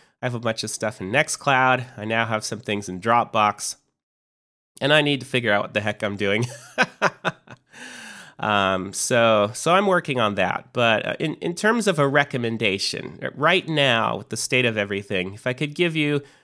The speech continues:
final recommendations on what to do with, with file storage in the cloud, what, what app, what platform would be best for you,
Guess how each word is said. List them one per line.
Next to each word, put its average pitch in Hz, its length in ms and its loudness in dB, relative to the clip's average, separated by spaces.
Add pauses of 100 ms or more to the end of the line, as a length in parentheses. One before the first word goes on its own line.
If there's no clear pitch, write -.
(140)
final 190 400 4
recommendations 135 1300 -2 (100)
on 98 420 -4 (120)
what - 300 -4
to 113 100 -10
do 107 300 -2
with, 101 360 -6 (500)
with 107 160 -8
file 107 300 0
storage 101 640 -2
in 107 200 -8
the 98 80 -6
cloud, 127 600 2 (200)
what, 113 320 -8 (160)
what 113 340 -2
app, 110 380 -2 (220)
what 117 220 -8
platform 113 540 -4
would 104 140 -6
be 110 100 -10
best 104 320 -6
for 104 120 -10
you, 98 420 -6